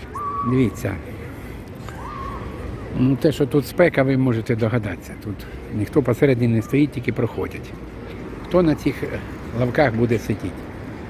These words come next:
Як ці дерева почуваються? І нащо їх ці бетонні, е, цебри чи як загнали?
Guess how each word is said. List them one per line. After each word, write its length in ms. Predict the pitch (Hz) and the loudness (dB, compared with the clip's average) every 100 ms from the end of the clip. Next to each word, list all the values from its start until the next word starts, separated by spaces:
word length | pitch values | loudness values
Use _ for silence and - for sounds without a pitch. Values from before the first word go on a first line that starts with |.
| - - - | -10 -6 4
Як 220 | 165 175 | 6 6
ці 120 | - | 2
дерева 380 | 139 147 139 117 101 | 6 6 6 4 0
почуваються? 640 | 107 - 104 101 98 113 | -4 -2 -2 -4 -2 0
І 80 | 117 | 4
нащо 380 | 160 180 - 156 | 4 4 4 6
їх 220 | 160 - | 6 4
ці 140 | 143 | 0
бетонні, 640 | 123 127 160 165 139 139 127 - - - - - - - | 4 4 8 6 8 4 4 -4 -10 -10 -10 -10 -10 -4
е, 360 | 113 110 107 104 - - - - - - - - - - - - - - | 0 2 2 2 -2 -8 -10 -10 -10 -10 -8 -8 -8 -10 -10 -10 -10 -8
цебри 500 | - 165 165 143 135 | 6 8 8 8 6
чи 160 | 117 135 | 4 2
як 240 | 131 131 - - | 2 0 -4 -2
загнали? 540 | 123 120 117 101 95 | 2 4 4 2 -2